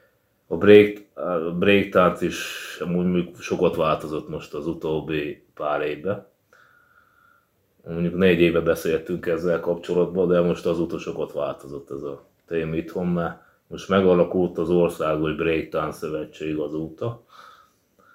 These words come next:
Meg van egy másik, ö, hát úgymond egy másik szövetség, de most ilyen széthúzások vannak megint itthon ezzel kapcsolatban, meg amit annak idején beszéltünk, ami van tervem,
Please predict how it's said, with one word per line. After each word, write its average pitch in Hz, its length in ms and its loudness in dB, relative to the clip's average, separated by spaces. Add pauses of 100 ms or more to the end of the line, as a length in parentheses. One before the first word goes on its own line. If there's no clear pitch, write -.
(280)
Meg 82 140 -4
van 92 180 4
egy 85 140 4
másik, 90 680 6 (260)
ö, 80 420 0 (640)
hát 92 360 -10
úgymond 92 380 2
egy 87 240 2 (100)
másik 90 380 0
szövetség, 95 800 0
de 92 520 2
most 90 300 -8
ilyen 90 160 2
széthúzások 85 920 0
vannak 90 340 0
megint 92 380 0
itthon 117 320 -6 (640)
ezzel 95 320 4
kapcsolatban, 101 640 6
meg 98 120 8
amit 98 440 4
annak 95 300 4
idején 87 280 4
beszéltünk, 90 800 2
ami 87 180 2
van 87 320 2
tervem, 87 640 2